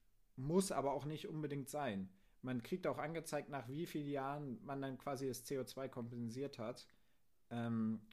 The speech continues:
wenn man natürlich Sustainable Airline Fuel nimmt, dann quasi direkt. Äh, wenn man Bäume pflanzt, dauert das natürlich. Ähm, aber ich find diese, diese Regleroption sehr, sehr cool, weil du natürlich auch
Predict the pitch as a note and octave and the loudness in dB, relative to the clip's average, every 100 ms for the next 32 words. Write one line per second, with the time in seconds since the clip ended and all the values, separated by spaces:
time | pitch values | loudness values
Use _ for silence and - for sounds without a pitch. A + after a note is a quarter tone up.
0 | - - - - - B2 B2+ B2 A#2 B2+ | -20 -20 -20 -16 -4 0 0 0 0 4
1 | A#2 C3 - C3+ C3 A#2+ - C3+ C#3+ C#3 | 6 6 4 2 2 0 2 2 2 0
2 | - C#3 C#3 C3 C3 B2+ A#2+ A2+ - A#2+ | -4 -6 -4 -4 -4 -2 -2 -2 -2 -2
3 | A2 A2 A#2 B2 G3+ - - - - - | 0 -2 -2 2 0 -2 -16 -18 -20 -20
4 | - - - A#2+ A#2 A#2+ A#2 A2+ A#2+ C3+ | -20 -18 -4 0 2 2 2 2 2 2
5 | C#3 - B2 A#2+ A#2 - A2+ G2 F2+ G2 | 0 -2 -2 0 -2 -2 -2 -2 -2 -8
6 | G2+ G#2 G#2+ A#2+ F3 F#3 - - - - | -10 -6 -4 -2 -4 -6 -18 -20 -20 -20
7 | - - A2+ A2+ A#2+ A#2+ A#2 A#2 A#2 A2+ | -20 -6 -2 2 2 4 4 4 2 0
8 | - - - - - - - - - - | -4 -14 -20 -20 -20 -20 -20 -20 -10 2
9 | B2+ C#3+ C3+ E3+ E3 D3 C#3 B2+ B2 A#2+ | 4 4 2 0 0 0 4 2 2 2
10 | A2+ D3+ - A#2+ F#2 - - A2+ A2 A#2+ | 4 2 4 0 0 -4 -4 -2 0 0
11 | A2 A2 - C3+ D3 F3 - - - - | 0 -2 -4 0 0 0 -4 -16 -20 -20
12 | - - B2 C3+ C#3 B2+ D#3 C#3+ C#3 B2+ | -20 -4 2 4 4 2 0 -2 -2 -6